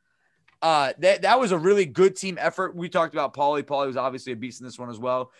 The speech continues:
Had an interception, had a big play. Um, but, eh, you know, that the complete game from, from the Ole Miss team, definitely, especially missing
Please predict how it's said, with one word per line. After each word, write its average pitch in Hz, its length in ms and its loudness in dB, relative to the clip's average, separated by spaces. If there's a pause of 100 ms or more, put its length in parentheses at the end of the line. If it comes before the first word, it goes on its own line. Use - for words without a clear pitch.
(140)
Had 131 140 -4
an 113 40 -14
interception, 123 520 -10
had 123 100 -8
a 110 40 -14
big 113 200 -10
play. 120 340 -6 (440)
Um, 131 500 -2
but, 147 320 -4
eh, 143 160 -8
you 170 80 -10
know, 147 280 -2
that 160 260 -2
the 160 240 -4 (180)
complete 196 400 -8
game 165 520 -4
from, 151 200 -6
from 151 180 -10
the 147 80 -2
Ole 165 180 -2
Miss 160 200 -8
team, 143 380 -10
definitely, 147 420 -4
especially 160 380 -8
missing 147 400 -10